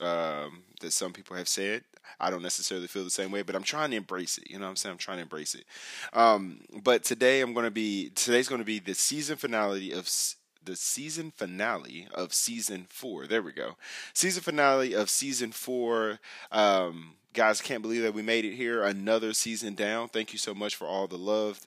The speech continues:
um, and sharing of the show that you guys have done. Um, all the listenerships and everything like that. If you guys haven't listened to a lot of the episodes, the last four episodes, go back and listen to those. Those are our women's history. I know, and now that I'm kinda thinking about it, I, I realize that this is kinda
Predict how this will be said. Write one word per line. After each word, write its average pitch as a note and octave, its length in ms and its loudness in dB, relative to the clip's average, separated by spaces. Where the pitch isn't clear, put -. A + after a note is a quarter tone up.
um, F2 340 -4
and F2 160 -6
sharing G#2 400 2
of F2 100 -4
the E2+ 40 -8
show A2+ 300 0
that G2 180 -6
you F2 60 -14
guys F2+ 220 -2
have F2+ 160 -14
done. G#2+ 520 -2
Um, F2 340 -4
all A2+ 180 8
the G2+ 140 -2
listenerships G#2 800 0
and G2+ 80 -4
everything G2+ 300 -4
like F#2+ 140 -2
that. G2+ 100 2
If F#2+ 100 -4
you F#2 80 -10
guys G2+ 220 2
haven't G2+ 260 -2
listened G2+ 280 -4
to F#2 520 -8
a F2+ 100 -2
lot G2+ 220 4
of G2 80 -10
the D2+ 140 -2
episodes, G2+ 420 -2
the F2 60 -4
last G2 280 2
four G2 160 -4
episodes, G2+ 640 0
go C3 100 0
back B2+ 220 6
and A2 80 -2
listen A2+ 220 0
to A2+ 100 -2
those. G#2 240 0
Those G#2 180 0
are G2+ 80 2
our F#2+ 140 4
women's G#2 380 -4
history. G#2+ 600 -4
I - 60 2
know, D#3+ 300 2
and A#2+ 120 0
now C#3 180 8
that C3 160 6
I'm A2+ 60 8
kinda A2+ 260 2
thinking A#2+ 280 -6
about A#2+ 240 4
it, A2 40 4
I, G2 380 0
I - 20 2
realize A2 400 2
that G2+ 140 -6
this - 260 -2
is - 20 -6
kinda G#2+ 340 -4